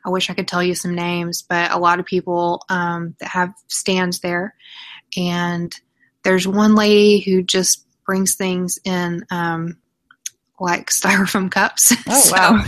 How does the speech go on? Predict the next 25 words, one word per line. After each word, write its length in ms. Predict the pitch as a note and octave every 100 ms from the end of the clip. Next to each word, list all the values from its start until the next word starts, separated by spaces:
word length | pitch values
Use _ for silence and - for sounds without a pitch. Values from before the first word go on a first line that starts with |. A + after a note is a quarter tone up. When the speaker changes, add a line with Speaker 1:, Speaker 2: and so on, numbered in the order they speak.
| -
Speaker 2:
<laughs> 260 | - _ A3
Speaker 1:
you 60 |
know, 300 | G#3 G3 G3 -
um, 440 | G3+ G3 F#3+ F#3 - - - - _
so 200 | - G#3+
I've 200 | F#3+ G3+
gotten 200 | A3 G3+
a 60 | G3+
lot 180 | F#3 F#3
of 40 |
my 80 | F#3
plants 500 | F3+ F#3 F3 F3 -
from, 480 | - E3+ F3 E3+ F3
from 160 | - F3+
people 340 | F#3 F3+ F#3
there. 540 | E3+ E3 E3 E3 E3+ - _
Um, 280 | F#3+ F3+ F3
there 160 | F#3 -
are 420 | C4+ E4 D#4+ D4
a 40 | -
couple 520 | - - A#3 A#3+ A3+
of 120 | G#3
nurseries 640 | G3 F#3+ G3 G3+ F#3+ F#3+ F#3
around 440 | F#3 F3+ F3+ F3
here. 440 | F3 F#3 F3 F3